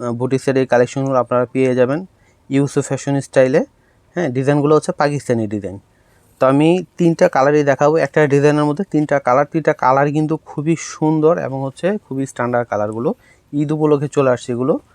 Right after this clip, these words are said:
হ্যাঁ, ঈদ উপলক্ষে চলে আসছে আর খুবই রিজনেবল প্রাইসে আপনারা পেয়ে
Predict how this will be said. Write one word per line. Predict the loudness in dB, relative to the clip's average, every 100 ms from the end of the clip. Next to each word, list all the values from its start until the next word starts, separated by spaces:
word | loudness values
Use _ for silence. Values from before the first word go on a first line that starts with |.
| _ _ _
হ্যাঁ, | -6 -6 -6 -12 _ _ _ _ _ _ -4
ঈদ | -2
উপলক্ষে | 2 4 2 2
চলে | 2 2
আসছে | 0 -2 0 2
আর | 2 2 -4 _ _
খুবই | -10 -4 0 2 2 -4 -4
রিজনেবল | -2 2 4 4 4
প্রাইসে | 2 2
আপনারা | 0 -2 2
পেয়ে | 2